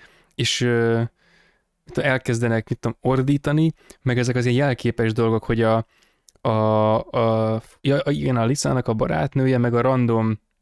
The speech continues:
srác, aki ilyen elképesztően debil, tudod, hogy „Gyere vissza a vízbe, cicaka”, és akkor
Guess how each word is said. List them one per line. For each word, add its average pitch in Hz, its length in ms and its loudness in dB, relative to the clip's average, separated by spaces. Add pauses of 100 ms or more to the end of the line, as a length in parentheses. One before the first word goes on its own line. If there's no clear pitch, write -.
(100)
srác, 117 480 -2
aki 131 260 -2
ilyen 127 160 2
elképesztően 117 680 -2
debil, 110 380 2
tudod, 123 300 -2
hogy 117 200 -4 (360)
„Gyere 113 260 2
vissza 110 360 0
a 107 40 0
vízbe, 107 420 -2
cicaka”, 117 540 -2
és 120 120 -2
akkor 120 280 -2